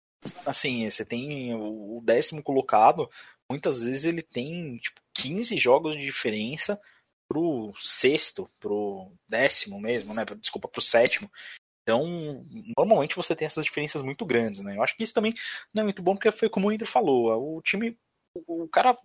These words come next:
que tá em décimo, né? O time que ele tá em décimo, ele vai ver que tem times atrás que estão muito piores que ele, ele vai poupar jogadores e aí, logicamente, ele vai chegar melhor no, no confronto do play-in. Então, assim, é,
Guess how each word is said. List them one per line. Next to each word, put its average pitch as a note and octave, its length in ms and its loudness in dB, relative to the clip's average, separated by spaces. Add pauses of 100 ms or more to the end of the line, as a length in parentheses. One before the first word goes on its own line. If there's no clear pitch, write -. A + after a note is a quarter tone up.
(160)
que - 80 -10
tá E3+ 80 4
em D#3 80 0
décimo, B2 400 4
né? A2+ 60 -2
O A2+ 40 0
time D#3+ 160 -8
que - 80 -8
ele F#3 80 -4
tá F3+ 80 -4
em E3 60 -4
décimo, B2+ 260 2
ele B2 80 -6
vai E3 140 6
ver C3 200 -2
que - 140 -12
tem C#3+ 260 -8
times C#3 320 0
atrás B2 220 2
que - 40 -8
estão C#3+ 100 -6
muito C3+ 220 -8
piores B2 200 4
que - 120 -4
ele, D#3+ 260 2 (340)
ele E4+ 80 4
vai C#4 100 8
poupar C#4 340 4
jogadores G3+ 480 6
e G3 60 8
aí, F#3 80 6
logicamente, C#3+ 460 2
ele D#3+ 100 -4
vai D#3 100 2
chegar D#3+ 220 0
melhor D#3 460 4 (480)
no, C3 380 -4 (240)
no C3+ 100 -6
confronto C#3 380 -2
do C#3 80 -4
play-in. G#2+ 320 -2
Então, C3+ 220 -2
assim, F#2+ 320 -6
é, G#2+ 200 -16